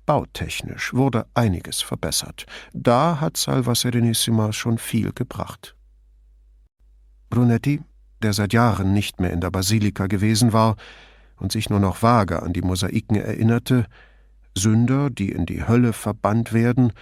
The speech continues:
und jede Menge nackte Haut, konnte nur seufzend mit den Schultern zucken, wie er es seit einigen Jahren immer häufiger tat. Um den Gedanken an ewige Höllenstrafen zu vertreiben, fragte er leise:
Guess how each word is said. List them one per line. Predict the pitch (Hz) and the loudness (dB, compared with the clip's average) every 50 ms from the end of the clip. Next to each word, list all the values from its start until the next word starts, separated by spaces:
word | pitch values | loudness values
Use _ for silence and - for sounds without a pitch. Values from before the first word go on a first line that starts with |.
| - - - _ _ _ _ | -18 -20 -20 _ _ _ _
und | - - 101 98 | -4 -4 0 4
jede | 113 139 156 135 135 | 4 4 6 6 6
Menge | 123 120 120 123 120 113 107 | 6 6 6 6 4 4 4
nackte | 104 107 110 - - - 107 98 85 | 4 2 0 -2 -4 -4 -2 0 2
Haut, | 104 104 113 135 147 - - - - - - - - - _ _ _ _ _ _ - | 2 2 2 0 -2 -4 -10 -16 -20 -20 -20 -20 -20 -20 _ _ _ _ _ _ -6
konnte | - 113 127 135 - 135 | -2 0 0 0 0 0
nur | 135 147 156 160 147 | 2 2 2 2 2
seufzend | 113 - 110 104 113 123 - - - - - - 143 143 143 - - - | 2 2 2 0 0 -2 -4 -6 -6 -4 -2 0 0 0 0 -2 -6 -6
mit | - 113 110 - | -6 -6 -4 -2
den | 107 104 | -2 -2
Schultern | - - 139 131 - - 92 95 | 0 2 2 2 2 0 -2 -2
zucken, | - - - 113 - - 123 120 120 113 104 | -2 -2 -2 -2 0 0 2 2 2 0 0
wie | 110 107 - - | -2 -4 -4 -4
er | 110 107 - | -4 -4 -4
es | - 104 - - | -4 -4 -2 -2
seit | - 92 92 - - | -2 -4 -4 -4 -2
einigen | - 101 101 104 98 - 107 98 | 0 2 2 2 2 2 0 0
Jahren | 95 98 92 95 95 90 90 98 98 98 - - | 2 2 2 2 0 0 0 0 -2 -2 -2 -2
immer | 101 101 107 110 - - | -2 0 0 -2 -2 -4
häufiger | 71 62 - - - - - 52 - | -8 -8 -8 -10 -12 -12 -14 -14 -14
tat. | - - - - - - - - - _ _ _ _ _ _ _ _ _ - - | -14 -14 -14 -14 -14 -16 -18 -20 -20 _ _ _ _ _ _ _ _ _ -12 -4
Um | - 104 104 | -2 0 0
den | 98 107 101 104 | 2 2 2 2
Gedanken | 95 107 - 110 113 113 - - 117 110 | 0 2 2 2 2 2 2 0 -2 -2
an | - 104 101 98 - - _ | 0 -2 -2 -2 -4 -4 _
ewige | - 120 117 110 95 107 101 - 98 85 80 | 2 2 2 2 2 0 0 0 0 0 2
Höllenstrafen | 104 117 120 104 92 85 - - - 92 95 101 98 - - 95 | 2 4 4 4 2 0 -2 -4 -2 -2 0 0 0 0 -2 -4
zu | 87 - 101 | -6 -6 -6
vertreiben, | - 92 - - - 104 107 113 110 113 107 107 - - - - - | -6 -8 -8 -2 0 2 4 4 4 2 2 0 -4 -10 -20 -18 -12
fragte | - - 107 107 107 - - 117 | -4 -2 0 0 0 -2 -2 -2
er | 107 107 104 | 0 2 2
leise: | 104 107 107 113 110 104 127 127 117 | 4 4 4 4 4 4 2 2 0